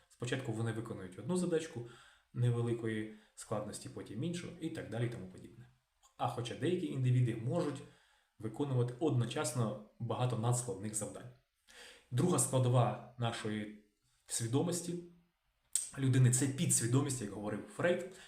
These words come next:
Якщо ж беремо за аналогію комп'ютер чи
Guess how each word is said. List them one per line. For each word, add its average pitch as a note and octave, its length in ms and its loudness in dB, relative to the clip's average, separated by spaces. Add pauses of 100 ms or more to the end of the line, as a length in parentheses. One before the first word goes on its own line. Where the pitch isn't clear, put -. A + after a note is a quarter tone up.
(120)
Якщо C3 240 -2
ж - 120 -2
беремо G#2+ 320 0
за A2 140 -4
аналогію G#2+ 600 -4 (460)
комп'ютер D#3+ 520 -2
чи F#2 300 -12